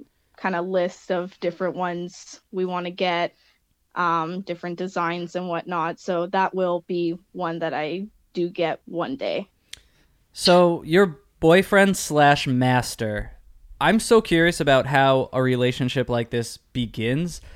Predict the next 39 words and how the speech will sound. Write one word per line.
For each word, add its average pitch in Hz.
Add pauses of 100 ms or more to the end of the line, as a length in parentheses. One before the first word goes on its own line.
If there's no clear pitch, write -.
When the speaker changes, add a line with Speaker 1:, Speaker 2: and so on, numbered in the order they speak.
(380)
Speaker 2:
I've 160
been 214
out 185
of 180
the 160
dating 147
game 139
for 131
a 120
while, 117
but 123 (200)
from 165
what 190
I 190
recall, 160 (240)
like, 135 (160)
it's 196 (120)
awkward 214 (300)
even 175
proposing 156
sex -
for 160
the 151
first 151
time 151
some, 147
sometimes, 147 (600)
tr-, -
kissing 214
someone 202
for 208
the 196
first 202
time, 196
like, 185
if -
you're 185
not 185
sure. -